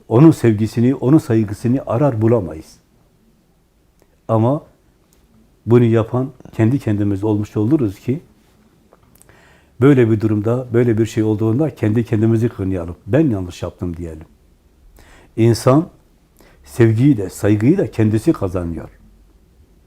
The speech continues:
Yoksa durup dururken "Hepiniz bana saygı göstereceksiniz." ya da "Hepiniz beni seveceksiniz."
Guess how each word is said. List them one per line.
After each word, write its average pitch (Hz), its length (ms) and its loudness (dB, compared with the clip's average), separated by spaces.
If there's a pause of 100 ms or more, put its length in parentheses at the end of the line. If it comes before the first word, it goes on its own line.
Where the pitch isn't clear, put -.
(720)
Yoksa 117 360 2
durup 127 240 2
dururken 131 480 0 (280)
"Hepiniz 131 360 0
bana 127 180 2
saygı 123 300 2
göstereceksiniz." 92 840 -4 (540)
ya 104 160 0
da 127 80 4
"Hepiniz 135 340 2
beni 135 140 4
seveceksiniz." 131 760 0